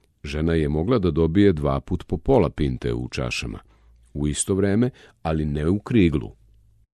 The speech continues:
Odakle je stiglo to apsurdno pravilo i zašto su ga tako krotko poštovali? Pod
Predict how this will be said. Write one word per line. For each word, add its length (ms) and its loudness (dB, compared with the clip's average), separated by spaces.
Odakle 460 2
je 80 2
stiglo 500 -4
to 440 -4
apsurdno 640 -4
pravilo 600 0
i 80 -4
zašto 360 -2
su 180 -8
ga 120 -6
tako 380 -12
krotko 420 -8
poštovali? 580 -12
Pod 240 -4